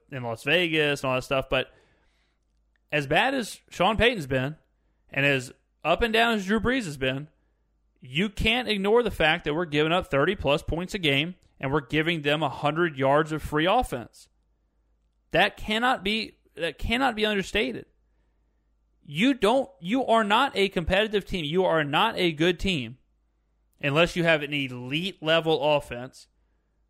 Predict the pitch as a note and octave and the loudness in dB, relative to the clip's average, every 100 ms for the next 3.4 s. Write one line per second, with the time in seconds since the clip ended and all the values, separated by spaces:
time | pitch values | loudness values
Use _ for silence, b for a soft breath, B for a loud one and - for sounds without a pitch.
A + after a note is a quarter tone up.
0 | _ _ - C3 C#3 - D#3+ D#3 - G#3 | _ _ -12 -6 -6 -4 -4 -4 -2 0
1 | F#3 F3+ - D#3+ C#3 C3+ D#3+ D3+ D3+ D3+ | 2 2 4 4 4 2 4 4 4 0
2 | C3 C3+ C#3 C3+ C#3 C3 B2 B2 C3+ B2+ | 0 2 2 2 -2 -2 -2 0 0 0
3 | B2 A#2+ A#2+ - | 0 0 -4 -6